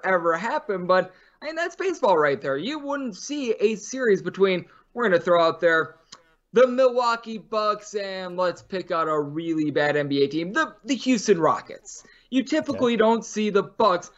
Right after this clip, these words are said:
Speaker 1: wind up losing three straight to the Houston Rockets, but that's the uniqueness of baseball. You wind up getting a bloop and a blast.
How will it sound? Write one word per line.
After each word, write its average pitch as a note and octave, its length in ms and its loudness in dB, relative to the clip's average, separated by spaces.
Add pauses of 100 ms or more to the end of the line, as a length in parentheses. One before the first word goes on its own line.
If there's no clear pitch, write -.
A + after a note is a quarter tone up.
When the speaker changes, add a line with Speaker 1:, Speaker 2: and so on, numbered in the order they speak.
(160)
Speaker 1:
wind G3+ 280 -4
up F#3+ 80 -4
losing G3 360 0
three F#3 300 -2
straight E3 360 -6
to F3+ 60 -10
the E3+ 100 -10
Houston F3 420 -4
Rockets, B3 500 0
but F3 240 2 (240)
that's G#3+ 380 -2
the G#3+ 120 -6
uniqueness F3+ 560 -2
of E3 140 0
baseball. C#3+ 440 0
You D#3 160 0
wind F#3+ 260 0
up F3 80 -6
getting F3 220 0
a D3+ 40 -4
bloop E3 360 -6
and D3+ 100 -2
a C#3 60 0
blast. D3+ 440 2